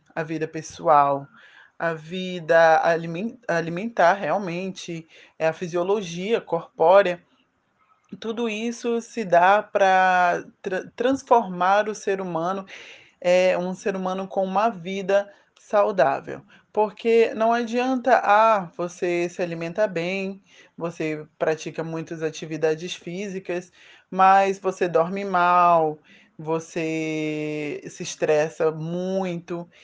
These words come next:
e isso tudo prejudica o teu organismo, prejudica a tua fisiologia e a tua saúde mental também. E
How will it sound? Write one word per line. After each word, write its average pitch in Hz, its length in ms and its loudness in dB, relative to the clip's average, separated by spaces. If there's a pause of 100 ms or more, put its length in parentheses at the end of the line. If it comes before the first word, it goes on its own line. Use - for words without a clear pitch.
(160)
e 190 180 -8
isso 233 300 -10
tudo 214 560 -8
prejudica 208 1120 -2
o 208 120 0
teu 202 260 0
organismo, 190 920 -6
prejudica 185 1120 -4 (340)
a 175 120 2
tua 185 180 -4
fisiologia 185 1080 -4 (400)
e 180 140 -6
a 180 80 2
tua 185 380 0
saúde 190 500 0
mental 185 640 2
também. 175 520 -6 (920)
E 180 200 -10